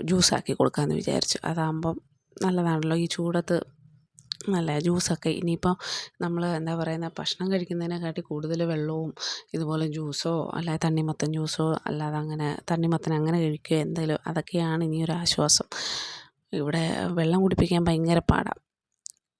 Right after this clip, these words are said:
ഞാൻ മാത്രമേ ഉള്ളൂ ശരിക്കും വെള്ളം കുടിക്കുന്നത് സത്യം പറഞ്ഞു കഴിഞ്ഞാൽ.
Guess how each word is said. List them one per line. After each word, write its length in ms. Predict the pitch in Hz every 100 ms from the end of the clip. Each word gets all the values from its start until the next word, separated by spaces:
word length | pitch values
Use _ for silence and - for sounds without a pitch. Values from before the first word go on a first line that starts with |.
| -
ഞാൻ 280 | - 175 175
മാത്രമേ 500 | 196 185 185 190 190
ഉള്ളൂ 140 | 160 156
ശരിക്കും 320 | - 156 151
വെള്ളം 220 | 151 175
കുടിക്കുന്നത് 360 | 170 - 143 156
സത്യം 360 | - - 220 208
പറഞ്ഞു 240 | 156 202
കഴിഞ്ഞാൽ. 340 | - - 143